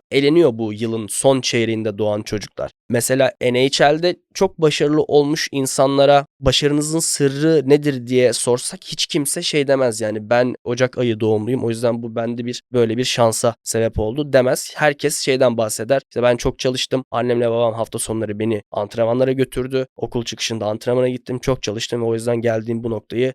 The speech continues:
hak ettiğimi düşünüyorum." Tabii ki hak etmiştir. Fakat hayatlarının bu noktasında şansın ne kadar büyük bir anlam ifade ettiğini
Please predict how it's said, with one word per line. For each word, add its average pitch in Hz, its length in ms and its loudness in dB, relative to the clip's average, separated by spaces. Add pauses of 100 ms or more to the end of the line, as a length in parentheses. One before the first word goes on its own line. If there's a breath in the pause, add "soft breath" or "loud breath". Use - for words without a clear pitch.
(100)
hak 117 220 -6
ettiğimi 117 340 -4
düşünüyorum." 110 340 -6
Tabii 127 200 -6
ki 120 100 -10
hak 113 220 -8
etmiştir. - 520 -8
Fakat 147 340 -4
hayatlarının 135 720 -4
bu 147 80 -2
noktasında 135 580 -4
şansın 131 500 -2
ne 147 60 -2
kadar 147 380 0
büyük 117 300 -6
bir 113 160 -6 (140)
anlam 123 480 0 (100)
ifade 120 520 0
ettiğini 131 520 -2